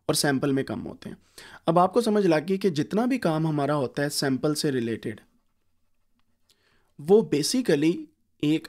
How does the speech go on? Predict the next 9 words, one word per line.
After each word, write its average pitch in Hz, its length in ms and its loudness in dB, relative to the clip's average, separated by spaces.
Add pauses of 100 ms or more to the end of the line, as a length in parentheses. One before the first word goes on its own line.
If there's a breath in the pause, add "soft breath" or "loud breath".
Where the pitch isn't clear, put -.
(100)
आपका 131 540 -4
पॉपुलेशन 143 720 0
को 160 180 0
रिप्रेजेंट 135 640 -4
कर 120 180 -10
रहा 120 160 -12
होता - 240 -16
है। - 60 -18 (2250)
अब 180 320 0